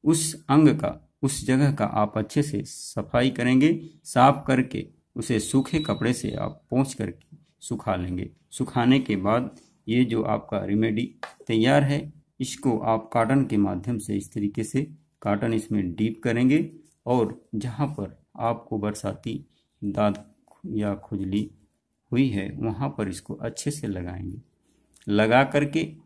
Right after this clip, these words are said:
इसे कम से कम बीस मिनट ऐसे ही रहने देंगे। बीस मिनट के बाद आप इसे ठंडे पानी से धो करके साफ कर लेंगे और अच्छे तौलिए से, साफ तौलिए से उसको सुखा लेंगे।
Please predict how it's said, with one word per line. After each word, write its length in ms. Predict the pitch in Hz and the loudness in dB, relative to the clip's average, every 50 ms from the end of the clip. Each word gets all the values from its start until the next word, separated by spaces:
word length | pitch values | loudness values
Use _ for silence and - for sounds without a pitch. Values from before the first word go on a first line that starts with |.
| _ _ _ - | _ _ _ -2
इसे 480 | 131 131 - - 139 110 - - - _ _ _ - | -2 -2 2 2 2 0 0 -4 -10 _ _ _ 2
कम 160 | 156 170 190 196 | 4 6 6 6
से 160 | - - 117 | 4 2 0
कम 300 | - 98 95 - - - _ _ _ - - | 0 -2 -8 -10 -10 -14 _ _ _ -10 -6
बीस 400 | 110 104 131 156 196 - - - | -2 4 4 6 6 4 4 2
मिनट 360 | 120 107 104 98 87 - - _ _ _ _ _ _ - | 4 4 4 2 0 -6 -14 _ _ _ _ _ _ 0
ऐसे 320 | 117 117 117 117 - - | 2 2 2 2 2 2
ही 120 | 113 104 101 | 2 2 2
रहने 260 | 95 92 92 98 101 | 0 0 -2 -2 0
देंगे। 400 | 101 110 120 123 139 165 208 - - - _ _ _ - 104 | 0 2 2 2 2 2 0 -2 -8 -20 _ _ _ -8 -4
बीस 340 | 101 98 143 175 - - 147 | 4 6 6 6 6 4 4
मिनट 380 | 117 107 107 107 127 123 - | 4 6 6 4 4 2 0
के 120 | - 104 92 | -2 -2 -2
बाद 380 | 87 92 98 110 127 151 - - | 0 2 2 2 2 2 -2 -4
आप 200 | 113 107 - - | -4 -4 -4 -6
इसे 180 | - - - 107 | -12 -10 -8 -8
ठंडे 340 | - - 123 123 113 127 123 | -2 2 2 2 2 2 -2
पानी 300 | - - 95 98 95 95 | -2 -2 -2 -2 -2 -2
से 180 | - - 104 | -4 -4 -6
धो 220 | 92 - 98 107 110 | -6 -4 -4 -4 -4
करके 300 | - 123 123 - - 104 | -2 -4 -6 -2 -4 -4
साफ 360 | - - - 98 98 - - | -4 -4 -6 -6 -8 -8 -8
कर 140 | - 110 104 | -8 -6 -4
लेंगे 400 | 113 113 123 123 151 180 202 - - - - - _ - - | -2 0 4 4 4 4 2 0 -8 -20 -20 -20 _ -4 2
और 380 | 120 127 123 107 92 - - _ _ _ _ _ _ _ _ _ _ _ _ - | 4 6 6 4 2 -2 -10 _ _ _ _ _ _ _ _ _ _ _ _ 0
अच्छे 380 | - 127 - - - - 170 165 | 0 0 0 0 0 2 2 2
तौलिए 500 | 165 - 123 113 113 110 123 131 131 113 | 2 2 2 2 4 6 6 6 6 6
से, 160 | - 117 104 | 4 0 -2
साफ 360 | 101 - 123 120 123 - - - | -2 0 0 0 0 0 -2 -2
तौलिए 300 | 117 104 104 104 120 123 | 0 2 2 2 2 0
से 160 | - - 101 | -2 -4 -6
उसको 500 | 95 95 - - - 127 143 156 - - _ _ _ - | -6 -6 -10 -8 -4 -4 -4 -4 -4 -8 _ _ _ -14
सुखा 400 | - - - 104 - - - 95 | -10 -6 -6 -6 -6 -4 -8 -6
लेंगे। 360 | 92 92 90 95 95 98 - | -6 -4 -6 -6 -8 -10 -12